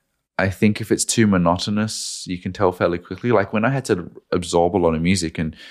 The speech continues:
judge all the releases coming out, I'd listen to it and you could hear the intro, and then you could scrub to some of the verse, some of the chorus,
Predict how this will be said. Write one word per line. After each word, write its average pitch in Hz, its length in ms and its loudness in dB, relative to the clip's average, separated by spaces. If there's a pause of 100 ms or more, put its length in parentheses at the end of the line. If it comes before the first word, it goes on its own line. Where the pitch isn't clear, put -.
(180)
judge 87 280 2
all 85 120 2
the 82 80 -2
releases 85 420 -2
coming 78 300 -6
out, 90 240 -2
I'd 85 180 -6
listen 107 280 -8
to 80 220 -6
it - 80 -10
and 85 80 -12
you 82 60 -12
could 85 160 -8
hear 92 160 -2
the 92 140 -2
intro, 73 460 -2 (560)
and 85 140 2
then 85 100 4
you 101 140 4
could 160 440 2 (180)
scrub - 720 2 (140)
to 82 360 2 (420)
some - 300 2
of 87 60 2
the 92 100 2
verse, 82 520 0
some 82 240 0
of 80 40 -2
the 85 80 -4
chorus, 78 680 0